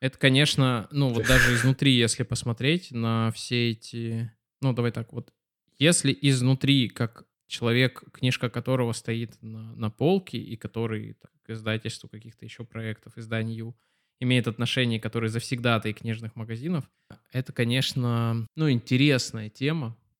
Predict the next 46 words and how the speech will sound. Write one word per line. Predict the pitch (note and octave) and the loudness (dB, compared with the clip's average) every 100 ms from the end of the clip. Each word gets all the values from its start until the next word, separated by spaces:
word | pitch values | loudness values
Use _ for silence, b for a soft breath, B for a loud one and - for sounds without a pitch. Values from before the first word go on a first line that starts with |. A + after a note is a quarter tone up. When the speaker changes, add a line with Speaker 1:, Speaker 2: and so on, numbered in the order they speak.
| - | -8
Speaker 1:
того, | A2 B2+ C3+ | -4 -2 0
как | B2 B2+ - | 2 2 0
сейчас | A2 - A#2 - | -12 -4 -4 -4
вот | G2+ | -14
книжные | - A2+ A#2 A2 | -8 -6 -6 -8
магазины | G#2 G#2 G#2 G#2+ A#2+ G#2 - - - - | -10 -12 -12 -8 -6 -6 -10 -14 -20 -20
вообще, | G#2+ - A2 A2 G#2+ G#2+ G#2+ | -20 -16 -8 -6 -6 -8 -12
ну, | A2 A2 | -12 -14
то | G#2+ | -16
есть | - | -12
работают, | A2 A2 A2+ A2+ A2+ - - | -6 -6 -2 -2 -2 -16 -20
кто | _ A#2 A#2 A#2 | _ -2 2 2
там | A2 A2 G#2+ | 2 -4 -6
находится. | G#2+ - A2+ G#2 - | -8 -10 -10 -10 -4
Ты, | A#2+ | 0
я | B2+ B2+ | 4 6
иногда, | C3 B2 B2+ | 6 2 4
ну, | D3 | 4
я, | A2+ A#2+ A#2+ B2 | 4 -2 -2 0
я | B2+ | 2
реально | A#2+ C#3+ A2+ | 4 4 4
вот, | G#2 | 0
когда | A2+ A2 | 0 0
гуляю | A2 A#2+ A2+ | 2 2 0
по | A2 | 2
улице, | E3+ G#3+ - | 2 2 0
у | G#2+ | -2
меня | A2+ A2 | -2 -2
вот | G#2+ | -6
тут | - A#2 A2+ | -12 -18 -18
мне | - B2 _ _ _ _ - | -18 -20 _ _ _ _ -20
жена | A#2+ A2+ A2 | -20 -14 -12
надо | A2+ | -12
мной | A2+ | -18
посмеивается | - - E3 C#3+ - A2 | -18 -8 -4 -4 -6 -18
иногда, | B2 | -20
что | - - | -20 -14
мы | G#2+ | -8
идём, | G#2 D#3+ | -2 0
и | G#2+ | 0
я | |
такой, | - G2 | -4 -4
"Давай | G#2 D3 | 0 -2
в | |
книжный | - G#2 G#2 | -2 -6 -6
зайдём". | G#2+ G#2+ | -14 -18